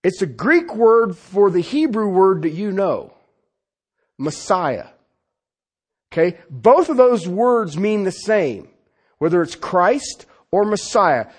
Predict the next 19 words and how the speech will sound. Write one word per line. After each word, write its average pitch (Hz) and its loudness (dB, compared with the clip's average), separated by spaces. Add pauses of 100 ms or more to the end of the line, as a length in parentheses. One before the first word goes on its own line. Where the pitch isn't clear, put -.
(640)
The 160 -8
Hebrew 247 0
word 180 0
is 151 -2
Messiah. 160 0 (160)
The 160 -4
Greek 277 -2
word 190 2
is 160 -6
Christ. - -4 (220)
You 165 -10
guys 165 -2
didn't 156 -6
know 160 0
you 160 0
were 156 -2
bilingual, 156 -2
did 127 -12
you? 95 -18